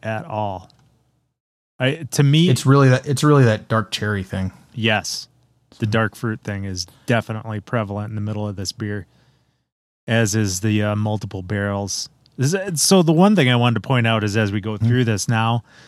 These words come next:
Speaker 1: like, at the beginning, there was this very heavy, to me, a very heavy rum, followed by brandy barrel. Starting to get a little bit of the oakiness of the, uh, the whiskey barrel now, too.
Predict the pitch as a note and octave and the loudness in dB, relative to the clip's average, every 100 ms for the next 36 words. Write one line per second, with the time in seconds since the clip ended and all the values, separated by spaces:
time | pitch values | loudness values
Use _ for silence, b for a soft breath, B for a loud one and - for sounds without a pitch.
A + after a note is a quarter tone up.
0 | b b B2+ - D#3+ C#3 A#2 A#2 B2+ C3+ | b b -2 0 0 0 2 2 4 2
1 | A#2 G#2+ G#2 F#2+ F#2+ F2 A2+ A2 G#2+ F2+ | 2 -2 -4 -4 -8 -4 0 0 0 0
2 | A#2+ G#2+ G#2 G2 - _ - - A#2+ B2+ | 0 0 -2 -4 -10 _ -6 0 2 2
3 | A#2 G2 G#2+ A2 F#2+ G#2 G#2 G2 G#2 A2+ | 2 0 0 0 -2 -4 -4 -4 -2 0
4 | A#2+ B2 A#2+ _ _ _ _ _ - A2+ | 2 2 0 _ _ _ _ _ 0 2
5 | A2 G2 G2+ F#2 G#2+ A2+ B2 B2 B2+ C3+ | 2 0 -2 0 0 2 2 2 2 2
6 | C#3 A#2+ _ _ _ _ _ _ _ - | 0 -4 _ _ _ _ _ _ _ -6
7 | - - D3+ B2+ C3 A#2+ A#2+ A2+ A2+ G#2 | -2 2 2 2 2 2 2 2 0 0
8 | A2+ A2+ - G#2+ G#2 - G#2 F#2+ G2+ G2 | -2 -4 -2 -4 -4 -8 -10 -10 -10 -10
9 | F#2+ - A#2+ G#2 A2+ - G#2 F#2 F#2 F#2 | -12 -10 -8 -4 -2 -2 -4 -6 -10 -12
10 | F#2+ G2 F#2 - G#2+ F#2+ | -14 -16 -14 -10 -10 -10